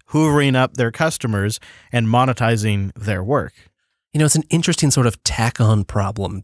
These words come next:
Speaker 2: to the fact that A W S just dominates hosting these days, right? I've often sort of wondered, and we've taken advantage of some services, uh, things like Nextcloud, maybe hosted Matrix, or, uh, Home Assistant comes to mind in, in this case, where you just, you have an open source project you love,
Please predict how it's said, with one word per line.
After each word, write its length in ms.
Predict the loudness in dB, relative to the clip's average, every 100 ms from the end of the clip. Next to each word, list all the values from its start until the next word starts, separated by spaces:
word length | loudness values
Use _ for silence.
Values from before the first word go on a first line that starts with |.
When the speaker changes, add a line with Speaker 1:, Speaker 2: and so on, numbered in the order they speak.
| -4
Speaker 2:
to 240 | -2 0
the 80 | -2
fact 240 | -2 -2
that 160 | -2 -6 -8 _
A 80 | -2
W 300 | 0 2 2
S 160 | 2 0
just 300 | -4 -4 -2
dominates 640 | 0 2 2 0 -2 -6 -8 _
hosting 640 | -6 0 0 2 0 0 -6
these 200 | -8 -6
days, 260 | -6 -4
right? 200 | 0 0 -2 -16 -20 -8 -4
I've 160 | 0
often 240 | 0 2 2
sort 160 | 2
of 240 | 0 -4 -12 _
wondered, 320 | -2 0 2 2
and 100 | 2
we've 160 | 0
taken 220 | 0 0
advantage 380 | 2 2 0 0
of 180 | -2 -4 -4
some 240 | -2 0
services, 540 | 0 0 0 -2 -4 -2
uh, 200 | 0 0
things 200 | -2 -4
like 140 | -4
Nextcloud, 480 | -2 -4 0 0 2
maybe 240 | 0 0 -2
hosted 440 | -2 -2 -8 -4
Matrix, 600 | 0 0 2 0 0 -2 -6 -14 -14
or, 320 | 0 2 2 0
uh, 280 | -2 0 2
Home 200 | 2 0
Assistant 360 | -2 -2 -6 -6
comes 200 | -8 -6
to 80 | -6
mind 220 | -4 -4
in, 160 | -6 -2
in 80 | 0
this 140 | 0
case, 260 | -2 -4 -4
where 180 | -2 -4 -6 -20 -20 -4
you 120 | 0
just, 300 | 0 -2 -2
you 80 | 0
have 160 | 2
an 80 | 0
open 180 | 0 0
source 200 | 0 0
project 340 | 0 0 0
you 80 | 0
love, 400 | 2 2 0 -2